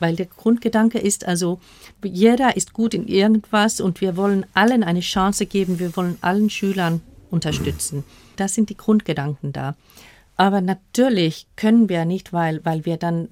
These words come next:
Schulen haben. Schule ist eine Organisation, da sind Lehrer, da sind Schüler und die sind Hunderte von da,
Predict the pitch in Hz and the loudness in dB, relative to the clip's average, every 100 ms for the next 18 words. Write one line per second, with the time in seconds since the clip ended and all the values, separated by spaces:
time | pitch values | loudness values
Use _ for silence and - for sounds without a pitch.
0 | - - - 233 285 269 233 220 226 226 | -12 -10 -4 -2 0 -2 -2 -2 0 0
1 | 214 - 226 233 - - 180 170 170 170 | -2 -2 0 0 -2 -4 -4 -2 -2 -2
2 | 165 170 - 180 170 226 262 180 165 156 | -4 -6 -6 -2 0 0 -2 -4 -4 -6
3 | - 175 240 233 226 190 175 - - 254 | -2 0 0 0 -2 -4 -6 -6 -4 -2
4 | 269 302 - - _ _ - - 185 180 | -2 -4 -8 -20 _ _ -20 -8 -4 -2
5 | 180 196 175 233 277 240 - - - 156 | 0 0 -2 0 0 -2 -4 -10 -8 -8
6 | 143 165 | -6 -6